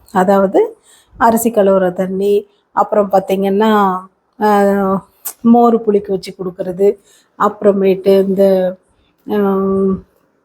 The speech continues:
லிக்விட் ஃபெர்டிலைசர்ஸ் ஏதாவது ரெடி பண்ணி கொடுக்கறது, அந்த மாதிரி ஈஸியா நமக்கு எது தெரியுதோ அதை நம்ம ரெடி பண்ணி, ரெடி பண்ணி செடிங்களுக்கு கொடுத்துக்கிட்டு இருக்கோம்.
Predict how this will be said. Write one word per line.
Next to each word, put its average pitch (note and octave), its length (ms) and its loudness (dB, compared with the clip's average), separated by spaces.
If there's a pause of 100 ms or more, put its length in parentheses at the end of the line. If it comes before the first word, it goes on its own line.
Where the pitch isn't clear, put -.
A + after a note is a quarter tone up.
(180)
லிக்விட் B3 420 2
ஃபெர்டிலைசர்ஸ் G3 560 0
ஏதாவது G#3 420 0
ரெடி G3 200 0
பண்ணி G3 320 -6
கொடுக்கறது, F3+ 400 -6
அந்த G#3 300 0
மாதிரி G3 420 -2 (680)
ஈஸியா C#4+ 560 4
நமக்கு G#3+ 440 -2
எது B3 320 2
தெரியுதோ G#3+ 480 2
அதை A3 240 -6
நம்ம A3+ 220 -2
ரெடி G3 220 0
பண்ணி, G3 240 -8
ரெடி F#3 200 -10
பண்ணி C4 420 -4
செடிங்களுக்கு G3 500 -2 (120)
கொடுத்துக்கிட்டு F#3 440 -2
இருக்கோம். - 260 -12